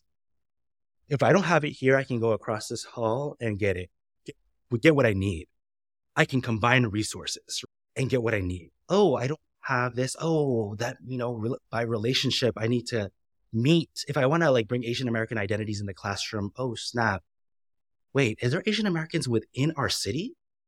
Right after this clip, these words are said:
Wait, I didn't know that. I didn't even ask that question. I never even thought about that. Wait, let me look, Google this, right? It gets them curious to Google and figure out an asset map. Oh, there's Asian Americans. Oh, how do we incorporate the community of Asian America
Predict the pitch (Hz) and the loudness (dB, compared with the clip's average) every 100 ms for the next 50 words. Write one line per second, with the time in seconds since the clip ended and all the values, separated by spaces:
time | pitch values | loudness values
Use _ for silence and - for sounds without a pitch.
0 | - 226 - 190 180 214 147 127 240 175 | 4 4 4 0 0 0 0 2 2 2
1 | 170 - 160 - 202 113 151 226 269 220 | 2 0 -2 0 0 0 0 0 0 0
2 | 254 349 123 - 104 - _ _ - 151 | 0 2 2 2 -4 -6 _ _ -2 0
3 | 123 175 220 165 147 135 101 90 - - | 2 0 -2 -4 -2 -2 -2 -2 -6 -8
4 | - 135 147 135 165 160 156 - 175 170 | -10 -10 -6 -2 -2 -4 -8 -2 2 2
5 | 151 - 123 104 135 220 220 131 113 - | 0 -4 -8 -6 0 0 2 2 2 -2
6 | _ 147 - 180 165 139 - 190 - 123 | _ -12 -6 0 2 2 0 -4 -2 -4
7 | 110 - 254 160 185 190 220 220 240 285 | -4 2 4 4 2 0 -2 -2 -2 -2
8 | 135 - _ - 190 160 - 180 208 240 | -4 -6 _ -2 0 2 0 0 0 -2
9 | 220 180 - - 160 - - 190 208 165 | -4 -10 -14 -6 -6 -6 -8 -8 -6 -6
10 | 127 143 - 147 175 214 165 135 135 139 | -6 -8 -6 -2 2 2 2 2 -2 -2
11 | 139 139 135 151 156 | -4 0 0 0 0